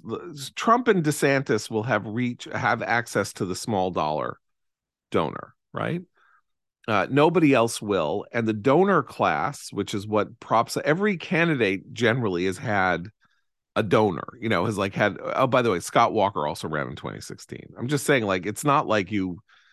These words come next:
but the, you always have, like, a couple of guys who are, like, pumping, you know, actually, you know, eight, n-, uh, whatever it is, eight figures into your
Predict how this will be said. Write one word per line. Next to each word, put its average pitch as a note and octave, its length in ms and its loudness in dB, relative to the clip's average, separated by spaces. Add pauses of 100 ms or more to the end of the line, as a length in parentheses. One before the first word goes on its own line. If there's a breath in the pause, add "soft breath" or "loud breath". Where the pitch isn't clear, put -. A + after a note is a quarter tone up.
(560)
but C3 160 2
the, A#2 100 -4
you D3+ 220 6
always G#3+ 220 6
have, F#3 180 4
like, C3 360 2
a A#2 40 -2
couple F3+ 380 2
of C#3+ 80 0
guys B2 480 6
who B2 140 -2
are, G#2+ 100 0
like, G#2 240 -4
pumping, A2 680 -2 (100)
you B2+ 100 2
know, F2+ 380 2 (140)
actually, F#2 540 0 (1700)
you A#2+ 80 0
know, E2+ 280 0 (1500)
eight, C3+ 280 2
n-, B2+ 240 -2
uh, D2 80 0
whatever A#2 340 4
it F2 60 2
is, F2+ 160 -4
eight C3+ 240 4
figures G#2 640 -2
into G2+ 280 -2
your E2+ 260 2